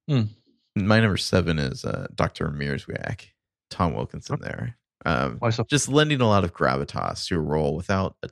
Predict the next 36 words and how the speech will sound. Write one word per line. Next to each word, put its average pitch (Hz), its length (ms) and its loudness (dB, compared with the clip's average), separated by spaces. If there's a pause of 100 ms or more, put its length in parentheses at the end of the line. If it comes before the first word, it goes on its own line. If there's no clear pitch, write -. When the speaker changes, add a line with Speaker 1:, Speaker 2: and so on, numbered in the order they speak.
Speaker 2:
ton 95 300 -2
of 92 100 -2
meat 92 260 -4
on 90 120 -4
the 92 60 -4
bones, 98 500 -2
but, 57 240 -4
like, - 200 -6
Speaker 1:
Uh-huh. 117 260 0 (280)
Speaker 2:
he 92 100 0
just 85 220 -2
so 85 420 2 (580)
perfectly 90 440 0
fills 69 540 -4
the 58 340 -2
shoes 62 520 -6
of, 57 140 -14
like, 57 280 -6 (300)
"Oh 98 140 4
yeah, 76 300 4
this 65 160 -4
is, - 140 -8
like, - 140 -2
the 71 80 -12
kind 65 240 -6
of, - 120 -10
like, - 160 -8 (680)
brilliant, 64 460 -2
like, 50 200 -14
futzy - 340 -6
scientist - 500 -6
guy - 240 -6
who's - 200 -10
running 60 220 -10
this - 180 -16
thing." - 180 -12